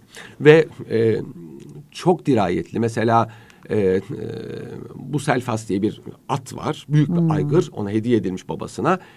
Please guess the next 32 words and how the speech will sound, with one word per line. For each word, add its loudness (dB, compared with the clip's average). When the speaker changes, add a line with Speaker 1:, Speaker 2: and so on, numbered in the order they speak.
Speaker 1:
Hiç -2
kimse 0
ünlüsüne 2
binemiyor. 0
Ama -12
harika 2
bir, -2
e, -4
at. -14
Bir, 2
he-, 2
hiç -4
kimse 2
Speaker 2:
Tutmuyor 4
Speaker 1:
binemeyince, 12
Speaker 2:
üstünde. 4
Speaker 1:
tutamıyor. 0
Büyük -2
İskender -2
onu -2
getiriyor. 0
Yüzünü 2
güneşe 6
döndürüyor. -4
Speaker 2:
Hmm. -2
Speaker 1:
Güneş 6
hayvanın 4
Speaker 2:
Yüzünü. 6
Speaker 1:
gözünü 6
alıp 2
gölgesini 6
görmeyince 6